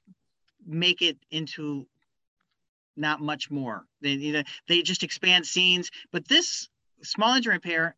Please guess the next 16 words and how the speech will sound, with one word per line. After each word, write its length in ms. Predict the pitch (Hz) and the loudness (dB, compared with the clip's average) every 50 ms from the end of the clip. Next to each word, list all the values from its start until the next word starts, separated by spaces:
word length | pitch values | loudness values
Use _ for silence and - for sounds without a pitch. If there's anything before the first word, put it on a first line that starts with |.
| _ _ | _ _
expanded 840 | 151 143 - - - - _ 175 165 165 165 156 160 156 147 143 - _ | -6 -6 -6 -10 -14 -6 _ 4 4 6 6 6 4 2 2 0 -6 _
characters, 720 | - - 202 202 214 220 220 - - 240 240 240 247 240 - | -6 -2 2 4 4 2 2 2 2 4 4 4 2 0 -2
they 160 | 196 180 170 | -2 -2 -2
expanded 800 | 156 151 - - - _ _ 175 170 170 160 160 151 139 135 - | -2 -4 -10 -14 -14 _ _ 0 0 2 2 0 -2 -2 -6 -14
plot, 380 | _ - 180 180 196 220 226 - - | _ -2 2 2 4 2 2 0 -6
and 160 | 185 180 180 | -8 -4 -2
they 120 | 180 170 | -2 -2
expla-, 420 | 156 - - - - 185 190 190 - _ _ | -2 -4 -10 -6 -4 -4 -4 -4 -6 _ _
expanded 600 | 170 160 - - - - 190 196 190 175 151 143 | -6 -6 -6 -6 -4 0 2 2 2 0 -4 -6
scenes. 680 | - - - 247 285 302 240 180 143 120 117 - - - - - - - - _ _ _ _ | -12 -10 -2 -2 0 0 0 0 -2 -4 -6 -8 -12 -16 -18 -20 -20 -20 -20 _ _ _ _
And 220 | - 170 170 170 156 | -4 -2 -2 -2 -4
so 480 | - - - 190 175 170 170 170 175 - | -8 -4 -4 -2 -2 -2 -2 -4 -4 -2
it 200 | 175 175 - - | -4 -4 -4 -4
wasn't, 460 | 170 156 196 220 233 - 269 254 247 - - - - _ _ _ _ _ | -4 0 0 0 2 2 0 0 0 -4 -12 -14 -20 _ _ _ _ _
a-, 180 | - 185 175 - - _ - - | 0 0 0 -2 -6 _ -2 2
and, 220 | 185 202 202 170 | 4 4 4 2